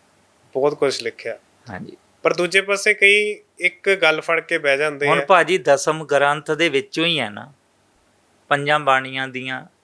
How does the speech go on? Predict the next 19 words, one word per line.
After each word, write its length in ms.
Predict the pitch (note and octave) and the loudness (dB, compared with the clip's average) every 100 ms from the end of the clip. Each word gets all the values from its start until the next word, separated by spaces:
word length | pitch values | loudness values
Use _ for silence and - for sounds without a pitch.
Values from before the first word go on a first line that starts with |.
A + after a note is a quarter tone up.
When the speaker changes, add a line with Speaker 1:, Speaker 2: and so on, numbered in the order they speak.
| _ - | _ 2
Speaker 2:
ਤਿੰਨ 260 | D#3+ D#3 | 2 0
ਬਾਣੀਆਂ। 440 | A#2+ G#2 G2 G#2+ A#2+ | -4 -6 -8 -8 -4
Speaker 1:
ਤਿੰਨ 200 | B2+ B2 | -4 -4
ਬਾਣੀ। 260 | A#2 A2 A2+ _ _ _ _ _ _ _ | -8 -8 -18 _ _ _ _ _ _ _
Speaker 2:
ਜਾਪ 320 | A#2 A#2+ A#2 - | 0 4 4 2
ਸਾਹਿਬ, 340 | - D3+ G3+ _ _ _ _ _ _ _ - | -2 -2 -4 _ _ _ _ _ _ _ 2
ਤਵ 140 | C3 | 4
ਪ੍ਰਸਾਦ 460 | B2+ C3 B2+ C3 B2 | 6 2 2 2 2
ਸਵਈਏ, 320 | - A#2+ A#2+ | 0 0 0
Speaker 1:
ਸਵਈਏ, 320 | B2 C#3+ A#2 A#2+ _ - | 0 -2 -4 -8 _ 4
Speaker 2:
ਚੌਪਈ 380 | A#2 - G#2 | 4 4 0
ਸਾਹਿਬ। 160 | F2+ - | -2 -2
Speaker 1:
ਚੌਪਈ 160 | A#2 G#2+ | -4 -4
ਸਾਹਿਬ। 240 | A2+ G#2 | -10 -2
Speaker 2:
ਹੋ 140 | A#2 C#3 | 2 4
ਗਿਆ? 240 | G3 D3+ _ _ _ | 4 2 _ _ _
Speaker 1:
ਹੂੰ। 200 | A#2+ A2 G#2 _ _ _ _ _ - | -20 -20 _ _ _ _ _ _ 2
Speaker 2:
ਫਿਰ 260 | F#3+ G#3+ | 6 6
ਜਿੱਥੋਂ 600 | G3 F3 G3+ - A3+ A#3 | 6 2 2 2 4 4